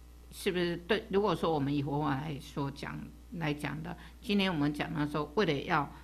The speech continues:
能够受用，所以为物立名。那他们在他们这样的一个群体里面，是不是也是要有所受用？所以也为他们周遭的这个生活的这些东西来立名。所以他们的，他们的立名跟我们的立名不一样，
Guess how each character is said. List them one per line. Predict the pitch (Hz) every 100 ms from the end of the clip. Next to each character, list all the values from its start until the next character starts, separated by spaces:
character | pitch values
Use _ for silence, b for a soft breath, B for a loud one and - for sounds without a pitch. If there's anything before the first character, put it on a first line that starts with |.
| -
能 | 156 147
够 | 165
受 | 156 170 143
用， | 151 131 139
所 | 165
以 | 151 -
为 | 160 147
物 | 190 165 151
立 | 170 143
名。 | 139 156 185 B B -
那 | 240 220
他 | 190 214
们 | 190 151 -
在 | 233 202
他 | 160 185
们 | 160 147
这 | 170
样 | 170 143
的 | 143
一 | 139 147 151
个 | - 127
群 | - 151 127
体 | 147 139 151
里 | -
面， | 156 147 B B
是 | - - 180
不 |
是 | 147
也 | 135 131
是 | - 170 139 -
要 | 175 143 - - - - -
有 | 165 165
所 | 165 127 113
受 | - 143
用？ | 139 139 156
所 | - 165
以 | 160 -
也 | 165
为 | 156 180 165 151
他 | - - 180
们 | 165 160 -
周 | 196 170 -
遭 | 175 156
的 | 165
这 | 127 160
个 | 135
生 | - 156
活 | 147 123
的 | 147
这 | 147 143
些 | 147
东 | 147 143
西 | 139 143
来 | 147 147
立 | 175 143
名。 | 147 160 B B
所 | -
以 | 202
他 | 247
们 | 220
的， | 220
他 | - 233
们 | 190
的 | 165
立 | 185 160
名 | 143 139
跟 | 170
我 | 143
们 | 143
的 |
立 | 147 160
名 | 127 127
不 | 151 139
一 | 123 143
样， | 135